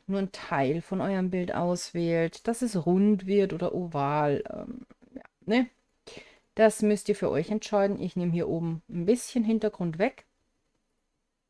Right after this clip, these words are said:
Hier könnt ihr das noch spiegeln oder drehen. Ja. Dann geht ihr auf Next. Und hier habt ihr dann mal die grobe Umwandlung. Wie groß es werden soll, könnt ihr halt hier einstellen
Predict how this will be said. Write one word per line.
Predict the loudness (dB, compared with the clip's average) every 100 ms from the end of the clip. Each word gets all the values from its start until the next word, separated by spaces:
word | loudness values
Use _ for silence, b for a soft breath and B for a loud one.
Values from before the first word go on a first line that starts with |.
| _ _ _ _ _ _
Hier | 0 2
könnt | 2 0
ihr |
das | -2
noch | -6
spiegeln | -8 -6 -2 0 0
oder | 0 -2
drehen. | -2 0 2 2 2 _ _ _ _ _ _ _ _ _ _ _ _
Ja. | -8 -8 _ _ _ b b b b _
Dann | 0 2
geht | 4
ihr | 2 2
auf | -2
Next. | 0 0 0 -14 -16 _ _ _ _ _ _ _ _ _ _ _ _ _ _ _ -4
Und | 2
hier | 4 4
habt | 4 2
ihr |
dann | 0 2
mal | 4 6 4 2
die | -2 -4
grobe | 2 8 10 10
Umwandlung. | 6 2 2 0 -2 -6 -8 -14 _ _ B B B B B _ _ _ _ _ _ 0
Wie | 0
groß | 4 10 10 8
es | 2
werden | 6 6 6
soll, | 6 6 6
könnt | 4 4
ihr | 6
halt | 6
hier | 6 4
einstellen | 4 2 -2 -2 -2